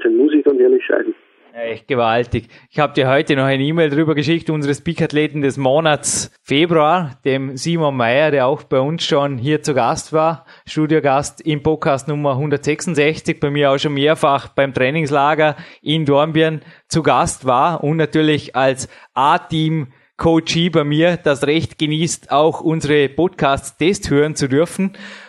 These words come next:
Speaker 2: Und naja, der konnte sich auch nicht zurückhalten. Gell? Also der war gestern, glaub ich, auch, er hat das auf einer Busfahrt gehört. Kann man auch vorstellen, da hieß es hinterher, raus aus dem Bus, so wie ich den Simon kenn, vermutlich auch noch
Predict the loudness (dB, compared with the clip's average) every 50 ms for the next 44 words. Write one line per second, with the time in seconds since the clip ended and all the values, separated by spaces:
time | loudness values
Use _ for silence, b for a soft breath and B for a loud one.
0 | B B -2 0 2 2 4 4 4 4 2 2 0 0 0 -2 0 0 -2 0
1 | 2 2 2 2 2 0 -2 -2 0 0 0 0 0 0 0 2 2 2 0 -2
2 | -2 -2 0 2 2 0 0 0 0 2 2 2 2 2 2 0 0 0 0 -2
3 | -2 -2 0 0 2 2 2 2 2 2 2 2 2 2 2 2 2 0 0 0
4 | 0 0 0 0 0 0 -2 -2 -2 -2 -2 0 0 2 2 2 0 0 0 2
5 | 2 4 4 2 2 0 -4 -16 B B B 0 2 2 4 2 2 2 2 4
6 | 4 2 2 2 2 0 2 2 2 2 4 4 4 2 2 0 0 0 -2 0
7 | 0 0 0 2 2 2 4 4 4 4 2 0 -4 -8 -8 -8 -8 B -4 -2
8 | 0 2 4 4 4 4 4 2 0 2 2 0 0 2 2 2 2 2 2 0
9 | -2 -4 -6 -8 B -14 -18 -10 B -2 0 0 2 2 2 2 2 2 2 2
10 | 0 2 2 2 2 0 0 0 0 2 2 2 0 0 0 0 0 0 0 0
11 | 0 0 2 2 2 2 2 2 2 2 0